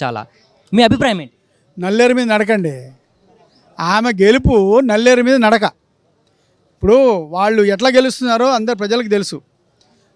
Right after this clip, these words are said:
Speaker 2: దొ-, దొంగ ఓట్లు యాడ్ చేయించుకొని, అవి చేయించుకొని వాళ్ళు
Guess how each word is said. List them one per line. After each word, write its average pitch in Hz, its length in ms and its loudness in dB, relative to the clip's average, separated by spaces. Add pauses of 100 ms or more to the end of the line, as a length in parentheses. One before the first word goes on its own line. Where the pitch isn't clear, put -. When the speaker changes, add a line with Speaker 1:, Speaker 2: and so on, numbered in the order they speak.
(280)
Speaker 2:
దొ-, 180 180 -6
దొంగ 202 220 0
ఓట్లు 240 240 2
యాడ్ 220 220 0
చేయించుకొని, 220 500 -6
అవి 208 160 -4
చేయించుకొని 214 540 -6
వాళ్ళు 196 520 -4